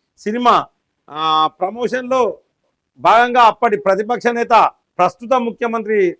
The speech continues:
నారా చంద్రబాబు నాయుడు, నారా లోకేష్ నాయుడు, నారా బ్రాహ్మణి, పవన్ కళ్యాణ్ ఫోటోలను మార్పింగ్ చేసి వాటిని సోషల్ మీడియాలో పోస్ట్ చేశారు. ఆ ఫోటోలు తమ నాయకుల వ్యక్తిత్వాలను కించపరిచే విధంగా ఉన్నాయని పేర్కొంటూ ప్రకాశం జిల్లా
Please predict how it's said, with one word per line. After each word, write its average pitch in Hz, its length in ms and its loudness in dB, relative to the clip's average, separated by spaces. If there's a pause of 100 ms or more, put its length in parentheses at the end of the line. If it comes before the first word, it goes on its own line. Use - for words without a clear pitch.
(160)
నారా 202 220 2 (100)
చంద్రబాబు 220 340 0
నాయుడు, 233 340 0 (120)
నారా 185 240 2
లోకేష్ 208 520 -2
నాయుడు, 240 340 -6 (360)
నారా 190 200 -2
బ్రాహ్మణి, 220 580 -2 (400)
పవన్ 220 260 -2
కళ్యాణ్ 233 320 2
ఫోటోలను 214 420 -2
మార్పింగ్ 214 480 -2
చేసి 208 200 -2
వాటిని 202 300 -2
సోషల్ 214 300 -4
మీడియాలో 214 340 0
పోస్ట్ 190 340 -8
చేశారు. 131 280 -10 (380)
ఆ 185 120 2
ఫోటోలు 254 460 2
తమ 226 260 -4
నాయకుల 247 400 0
వ్యక్తిత్వాలను 240 640 -2
కించపరిచే 226 560 -4
విధంగా 226 320 -4
ఉన్నాయని 220 360 -4
పేర్కొంటూ 208 520 -2
ప్రకాశం 226 540 0
జిల్లా 226 320 4